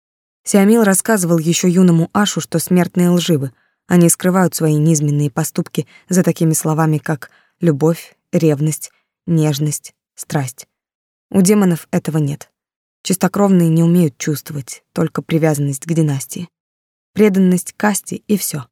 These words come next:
Остальное не имеет значения в Миндемае и совершенно не нужно.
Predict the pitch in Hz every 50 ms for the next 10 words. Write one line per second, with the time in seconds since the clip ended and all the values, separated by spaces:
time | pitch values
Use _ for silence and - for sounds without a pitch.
0 | _ _ _ _ _ _ _ _ _ _ - 180 170 - 180 175 170 180 190 202
1 | 196 190 190 190 190 185 170 143 - 147 143 - - 156 147 147 143 143 135 151
2 | 147 147 147 139 147 143 143 156 175 180 160 - _ _ _ _ - 185 - -
3 | 165 156 151 - - 156 156 156 160 170 165 151 135 139 151 160 175 151